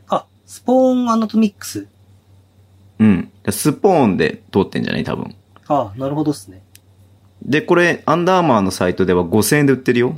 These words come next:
Speaker 2: 一万二千六百五十円が。
Speaker 1: そう、僕それで買ったの。
Speaker 2: いや、これマジいいでしょ。でも二十九点五センチしかねえや。
Speaker 1: それで、しかも、
Speaker 2: <laughs>
Speaker 1: 当時買った時が、
Speaker 2: はいはい。
Speaker 1: ポイント二十倍？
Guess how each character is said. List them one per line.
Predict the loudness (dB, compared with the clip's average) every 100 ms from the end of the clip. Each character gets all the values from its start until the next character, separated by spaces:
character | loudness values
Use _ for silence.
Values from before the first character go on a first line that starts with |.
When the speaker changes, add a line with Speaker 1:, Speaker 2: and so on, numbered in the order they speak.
| -8
Speaker 2:
一 | -2 2
万 | 2 2
二 |
千 | 0 0
六 | -2 0
百 | -2
五 | -2
十 | -2 -2
円 | -4
が。 | -2
Speaker 1:
そ | -2 -2
う、 | -2
僕 | -4 0
そ | 0
れ |
で | 0
買 | 0
っ | -4
た | -8
の。 |
Speaker 2:
い | -12 _ _ _ _ _ _ -20 -20 _ _ _ -2
や、 | 0
こ | 2
れ | 2
マ | 2
ジ | 2 2
い |
い | 2
で |
し | 0
ょ。 | -4 -4
で | 0
も | 2
二 | 2
十 | 2
九 | 0 -2
点 | -2 -4
五 | -2
セ | 0
ン |
チ | 0
し | -4
か | -6
ね | -8
え |
や。 | -10 -16 _ _
Speaker 1:
そ | -2 0
れ | 0
で、 | 2 2 2
し | 2
か | 2
も、 | 4 2 2 0 -8
Speaker 2:
<laughs> | -6
Speaker 1:
当 | 0 2
時 | 2 0
買 | -2
っ | -2 -2
た | -2
時 | -2 0 0
が、 | 2
Speaker 2:
は | 2
い |
は | 0 -4 -14
い。 | _ _ _ 0
Speaker 1:
ポ | 2
イ | 2
ン |
ト | 2 4
二 | 4
十 | 4 2
倍？ | 2 -4